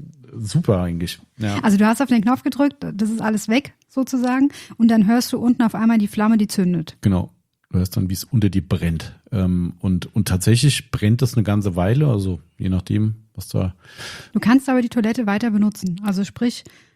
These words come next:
Speaker 2: das wird dann wieder, gibt's ein
Speaker 1: Brennvorgang
Speaker 2: grünes
Speaker 1: wird
Speaker 2: Licht,
Speaker 1: angehalten.
Speaker 2: da steht zwar, äh, dass es gerade unten drunter brennt, aber du kannst sie oben drüber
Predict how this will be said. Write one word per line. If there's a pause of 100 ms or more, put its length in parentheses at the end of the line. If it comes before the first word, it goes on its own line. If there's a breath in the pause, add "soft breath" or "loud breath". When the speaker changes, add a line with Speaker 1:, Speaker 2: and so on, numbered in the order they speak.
(140 soft breath)
Speaker 2:
das
wird
dann
wieder, (180)
gibt's
ein
Speaker 1:
Brennvorgang
Speaker 2:
grünes
Speaker 1:
wird
Speaker 2:
Licht,
Speaker 1:
angehalten.
Speaker 2:
da
steht
zwar,
äh,
dass
es
gerade (140)
unten
drunter
brennt, (300 loud breath)
aber
du
kannst
sie
oben
drüber